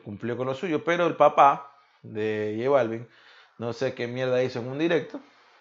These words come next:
y la cuestión es que, mm, prácticamente al parecer lo manda a la verga al Residente.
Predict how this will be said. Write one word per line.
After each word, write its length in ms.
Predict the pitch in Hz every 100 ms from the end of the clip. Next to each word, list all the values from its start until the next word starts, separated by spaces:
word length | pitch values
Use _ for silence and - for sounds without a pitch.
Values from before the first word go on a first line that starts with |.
| -
y 80 | -
la 140 | 107
cuestión 400 | 101 101 - 117
es 120 | 120 117
que, 360 | 107 101 92 - _ _ - _ _ _ _ _ - _
mm, 280 | 76 76 69 - _ _
prácticamente 460 | - 117 113 117 120
al 80 | 104
parecer 260 | 101 131
lo 80 | 120
manda 220 | 107 107
a 20 | 104
la 80 |
verga 220 | 104 113 107
al 60 |
Residente. 480 | 104 143 185 123 -